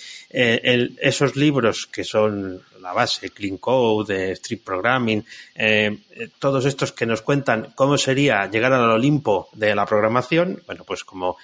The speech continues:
muy probablemente nos vayamos a quedar a mitad de camino, sobre todo al principio, ¿no? Eh, por lo menos sí tenerlo claro. Y, eh, el, la herramienta, eh, es una que, eh, estoy,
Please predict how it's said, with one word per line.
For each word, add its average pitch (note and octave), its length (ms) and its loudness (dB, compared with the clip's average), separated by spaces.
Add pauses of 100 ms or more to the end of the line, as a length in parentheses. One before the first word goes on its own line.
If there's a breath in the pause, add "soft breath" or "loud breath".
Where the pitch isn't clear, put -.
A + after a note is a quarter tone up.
(160 loud breath)
muy A#2 160 0
probablemente A#2+ 520 2
nos F#2+ 160 -2
vayamos G#2 300 -2
a G#2 60 -4
quedar A2+ 360 2
a - 80 -14
mitad F#2+ 200 -2
de G#2 80 0
camino, C3+ 480 0 (420 loud breath)
sobre F#2 160 -6
todo G2 80 2
al F#2+ 60 0
principio, C3+ 520 2
¿no? C#3+ 280 2 (280 loud breath)
Eh, G2+ 200 -2
por G2 180 -2
lo G2 60 -6
menos G2+ 240 -2
sí G2+ 100 -4
tenerlo G2 400 0
claro. - 280 -18 (440 loud breath)
Y, D#3 220 2
eh, B2 440 2
el, A2+ 300 0 (160)
la A#2 100 2
herramienta, E3 920 0
eh, G#2 580 -6
es A2 220 -6
una C3+ 220 0
que, G#2+ 340 0
eh, G2+ 340 -2
estoy, A2+ 640 0